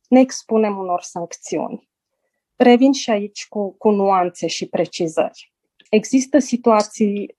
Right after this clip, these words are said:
în care legislația națională nu este în conformitate cu cea internațională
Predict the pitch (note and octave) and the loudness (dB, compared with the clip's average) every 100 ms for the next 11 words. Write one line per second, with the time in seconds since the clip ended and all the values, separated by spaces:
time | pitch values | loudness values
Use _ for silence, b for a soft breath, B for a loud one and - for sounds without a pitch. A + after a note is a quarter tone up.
0 | _ G#3+ G#3 - G3+ G3 F#3+ F#3+ F#3+ A#3+ | _ -2 -2 0 0 0 -2 -4 -4 0
1 | B3 B3 G#3+ F#3 - - F#3+ G3 G3+ F#3+ | 0 0 -6 -6 -8 -8 -4 -2 -2 -2
2 | G3+ A3 - - F3+ - E3+ - F3 F3 | 2 0 0 -6 -4 -4 -4 -2 -4 -4
3 | F3 F#3+ F3+ F3 E3 E3+ - F#3+ F3+ F3 | -4 -4 -4 -6 -12 -14 -6 -4 -4 -4
4 | E3+ F3 E3+ - F3+ E3 E3 D3 - F#3+ | -4 -4 -8 -6 -4 -4 -4 -6 -6 -10